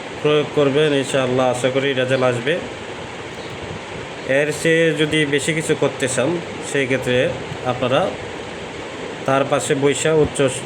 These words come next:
স্বরে সূরা জিনের সাত আয়াত আপনারা উচ্চ স্বরে পড়বেন এবং দম দেবেন।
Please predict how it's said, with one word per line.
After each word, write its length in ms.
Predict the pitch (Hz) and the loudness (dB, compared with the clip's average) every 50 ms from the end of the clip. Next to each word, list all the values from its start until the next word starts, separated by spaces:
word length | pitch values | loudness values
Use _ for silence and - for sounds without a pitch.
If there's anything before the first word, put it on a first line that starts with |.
| - - - - - | -10 -10 -10 -6 0
স্বরে 340 | - 139 131 151 185 202 220 - - - - - - - - - | 0 2 4 4 2 2 0 -2 -6 -10 -10 -10 -10 -6 -2 0
সূরা 220 | 135 127 131 135 123 - | 4 4 4 4 4 2
জিনের 340 | 127 131 139 151 165 175 - - - - - - - - - - - - - - - - - - - - - - - - - - - - - - - | 2 2 4 4 2 2 0 -2 -8 -10 -10 -10 -10 -12 -10 -10 -10 -10 -10 -10 -10 -10 -10 -12 -12 -12 -12 -10 -10 -10 -10 -10 -10 -10 -10 -6 -2
সাত 240 | - 156 156 151 - | 0 2 2 2 2
আয়াত 260 | 147 139 123 107 101 101 - - - - - - - - - - - | 2 2 2 0 -2 -4 -8 -10 -10 -10 -10 -10 -10 -12 -12 -8 -4
আপনারা 360 | 117 123 123 127 131 131 139 | -4 -2 -2 -2 0 2 2
উচ্চ 280 | 147 147 147 135 - 147 | 4 4 2 2 2 0
স্বরে 260 | 135 127 151 139 147 135 123 | 0 2 2 0 0 2 2
পড়বেন 340 | 139 143 139 135 151 160 160 | 2 2 4 4 2 2 2
এবং 220 | 147 135 139 143 131 - - - - - - - - 131 | 2 2 2 0 -2 -4 -10 -12 -12 -12 -12 -8 -2 0
দম 240 | 143 147 147 143 | 2 2 4 2
দেবেন। 240 | 127 127 104 101 98 | 2 2 2 0 0